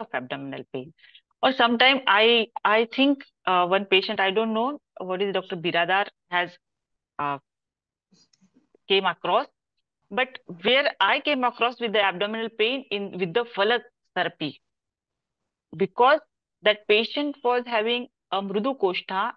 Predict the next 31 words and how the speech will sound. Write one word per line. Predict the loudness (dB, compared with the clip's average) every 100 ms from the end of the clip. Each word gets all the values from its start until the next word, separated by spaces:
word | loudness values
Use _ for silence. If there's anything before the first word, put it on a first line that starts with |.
| -4
and | -2 -2
having | -4 -6 -6
Pitta | -6 -4 -4
Pradhanta, | -2 -4 -4 -6 -4 -4 -2
and | -6 -6
we | -6
give | -2 -2 0
the | -2 -4
Falak | -6 -6
therapy | -8 -8 -6
as | -6 -10 _ -10
she | -4 -2
was | -2
the | -4
case | -2 -2 -2
of | -6
infertility, | -6 -4 -4 -4 -6 -4
we | -2 0
give | 2 2
the | 0 0
Falagrita | 2 2 0 -2 -2 -2 -6 -18 -18 -2
of | 0 0 0
different | 0 2 2 2
company, | -4 -4 -10 -14 _ _ _ _ _ _ -6
and | -4 -4
we | 0 2
got, | 2 0 -2
she | -6 -2
got | -2 -2
the | -2 -4
abdominal | -6 -6 -10 -12